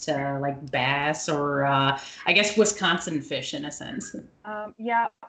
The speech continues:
Speaker 2: I was gonna say catfish, we already know it's big.
Speaker 1: Yeah.
Speaker 2: Um, <laughs> that's just not happening again.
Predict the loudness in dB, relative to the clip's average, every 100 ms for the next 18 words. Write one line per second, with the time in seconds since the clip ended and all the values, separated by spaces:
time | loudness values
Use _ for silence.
0 | _ _ 4 4 2 2 2 6 6 6
1 | -2 -4 -2 2 4 2 -2 -4 -2 4
2 | 6 8 8 8 10 10 8 4 2 2
3 | 2 -2 -2 -4 4 4 4 -4 -2 2
4 | 2 2 0 -4 -10 -6 -4 -6